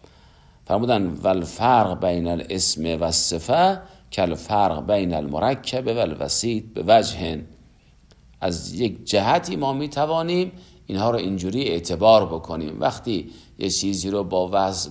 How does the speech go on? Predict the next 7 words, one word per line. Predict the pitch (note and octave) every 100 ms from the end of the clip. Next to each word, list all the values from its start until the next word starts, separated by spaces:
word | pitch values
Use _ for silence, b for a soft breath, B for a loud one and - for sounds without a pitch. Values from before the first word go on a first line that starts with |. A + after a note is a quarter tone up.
| -
با | F#2+
ذات | F2+ F2 F#2+ F#2 - -
ملاحظه | F#2+ G2+ F2 F2 F#2+
کردیم، | G2+ F2 E2 F#2+
یه | G#2
کمالی | F2 - G2+ C#3+ B2+ G2+
رو | F#2 F2